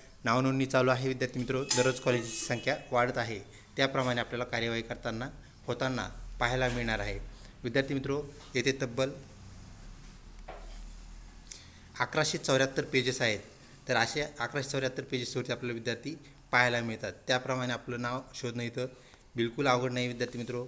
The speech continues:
काय करायचं आहे, इथं वरती आपला search bar दिसतोय, हे जे goal आहे, sorry for inconvenience, तर हे जे goal आहे विद्यार्थी मित्र, सर्चचं आपल्याला चिन्ह तिथं पाहायला मिळते, चौकोनामध्ये असणारा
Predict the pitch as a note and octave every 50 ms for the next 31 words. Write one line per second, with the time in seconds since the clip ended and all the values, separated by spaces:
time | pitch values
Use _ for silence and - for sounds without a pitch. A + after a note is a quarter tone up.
0 | - - - B2 B2+ - C3+ B2 A#2 A2+ - B2 B2 C3 - - - - - -
1 | - - A#2 B2+ B2 B2 B2 B2+ B2+ - B2+ A#2+ - B2 B2+ C#3 - - - -
2 | C#3+ C#3+ C3+ C#3 C3+ C3+ B2 B2 A2+ A2 G#2 - - A2 G2 G2+ G#2 - - -
3 | - A#2 A2+ B2+ A#2+ G#2+ B2 B2+ B2+ B2+ A#2 A#2 A#2+ B2+ C#3 C3+ - - - -
4 | - _ - - - - - - - - - - - - - - _ - _ _
5 | _ _ _ _ - - - _ _ _ _ _ _ _ _ - - - - -
6 | _ - - - _ - - _ _ - _ - - _ - - - - - -
7 | - - - - - - - - A#2+ A2+ B2 A#2+ - C#3 C3 C3+ - B2 A2+ A2+
8 | C3 A#2+ A#2+ A#2 A#2+ B2+ C3+ - - - - - - - - - - - - -
9 | - _ - - - - - - - - - - - - - - A#2 A#2 C3 B2
10 | C3+ C#3 C#3 C#3+ C#3 C#3 - - - - - - - - A#2 A#2+ C3+ C#3 C3+ C3
11 | C3+ C3 B2+ A#2+ B2+ A#2+ A#2+ B2+ A2 F#2+ - B2+ C3 C3 - - C3+ C3 B2+ C3+
12 | - - C3+ B2+ - - B2+ B2 C3 B2+ - - B2+ B2 A#2+ A2+ A2+ C3+ - B2+
13 | A#2 A#2 A2+ A#2 A#2 A2+ A2+ B2+ B2 C3+ - - - A#2+ A2+ - C3 C3 C3 B2+
14 | B2+ B2+ A#2 G#2+ - B2 A#2 C3